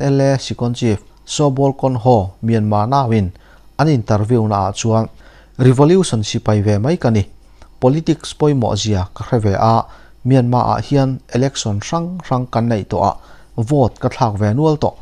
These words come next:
C R P H hi tun hma chuan kan tan om zia a om ngai lo. Ma se C R P H candidate te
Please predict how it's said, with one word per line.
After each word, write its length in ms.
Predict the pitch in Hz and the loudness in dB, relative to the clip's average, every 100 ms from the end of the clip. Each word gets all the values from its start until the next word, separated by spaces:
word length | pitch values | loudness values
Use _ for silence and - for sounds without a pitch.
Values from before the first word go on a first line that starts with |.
| - - - - | -20 -20 -16 -6
C 160 | 165 | -2
R 180 | 151 151 | 0 -2
P 100 | 147 139 131 | -4 -4 -2
H 260 | 123 107 - | -2 -2 -2
hi 80 | 117 - - - - | -2 -4 -16 -20 -6
tun 260 | 120 110 104 | 0 0 2
hma 180 | 135 127 | 2 2
chuan 380 | - 117 117 120 - - - - | 0 0 -2 -4 -12 -20 -8 -2
kan 180 | 107 | -2
tan 340 | 104 139 135 135 | 0 2 2 0
om 160 | - 120 | -4 -2
zia 200 | 107 107 | -2 -2
a 80 | 95 95 | -2 -2
om 80 | |
ngai 260 | 107 110 110 104 | 0 2 2 2
lo. 80 | 92 - - - - - | 0 -6 -20 -20 -14 -6
Ma 120 | 120 | -4
se 220 | - 147 | -4 -4
C 220 | - 143 | -4 -2
R 200 | 131 135 | -2 -2
P 100 | - 123 113 | -2 -4 -2
H 300 | 110 - - | -2 -4 -6
candidate 540 | 139 139 131 123 107 | -2 0 0 0 0
te 100 | - | -2